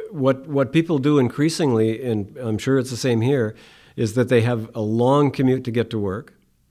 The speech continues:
'cause the m-, further out from the cen-, city center, the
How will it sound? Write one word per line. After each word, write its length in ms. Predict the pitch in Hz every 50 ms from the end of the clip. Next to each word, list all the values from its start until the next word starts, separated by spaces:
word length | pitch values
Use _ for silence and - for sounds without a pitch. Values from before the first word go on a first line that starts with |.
| _ _ _ _
'cause 200 | - 117 110 95
the 100 | 107 110
m-, 120 | 107 117 123
further 420 | 120 - 135 131 123 120 117 113
out 220 | 113 123 123 123 -
from 180 | - 120 113 110
the 100 | 107 98
cen-, 440 | - - 135 127 127 127 123 123
city 380 | - - - - 143 127 113 107
center, 480 | - - 123 127 123 123 110 101 101 98
the 360 | 98 107 104 104 104 98